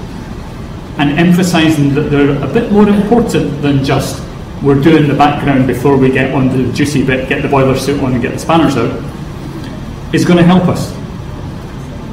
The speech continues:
Because when it comes down to actually working out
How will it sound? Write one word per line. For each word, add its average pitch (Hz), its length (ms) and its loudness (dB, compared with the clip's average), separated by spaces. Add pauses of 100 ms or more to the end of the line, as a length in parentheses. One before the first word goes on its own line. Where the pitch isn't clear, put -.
(300)
Because 175 160 0
when 214 160 4
it - 80 0
comes 254 240 4
down 214 220 4
to 180 80 0
actually 156 760 0 (1600)
working 175 400 0
out 180 160 4